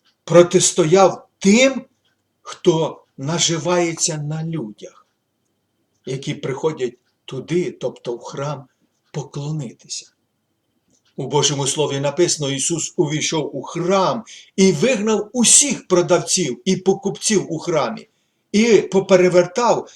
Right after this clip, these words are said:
грошомінам столи та ослони продавцям голубів. І сказав їм: написано, дім мій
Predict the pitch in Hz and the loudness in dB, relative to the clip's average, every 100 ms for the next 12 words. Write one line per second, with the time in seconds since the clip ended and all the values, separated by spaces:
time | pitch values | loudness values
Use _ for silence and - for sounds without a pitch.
0 | _ 143 185 196 - 202 220 220 214 190 | _ 2 8 8 6 4 2 2 0 -2
1 | 185 - - 240 226 175 107 - _ _ | 0 0 2 0 0 -4 -6 -14 _ _
2 | _ - 143 143 - 151 170 208 185 180 | _ -2 0 2 2 0 0 0 -2 -6
3 | _ _ _ - 156 143 139 - - 160 | _ _ _ -6 -4 -2 -4 -6 -8 -6
4 | 143 - _ _ - 120 131 139 117 95 | -8 -12 _ _ -12 -10 -10 -8 -10 -12
5 | _ _ _ _ _ 143 147 - 170 147 | _ _ _ _ _ -6 -2 0 -2 -2
6 | 175 185 156 185 190 120 - - 135 156 | 0 0 -2 -2 -2 -4 -14 -10 0 0
7 | - 196 220 226 196 175 156 123 - 202 | 4 4 4 4 2 2 0 -2 0 2
8 | 226 175 156 180 247 214 | 2 2 2 2 2 0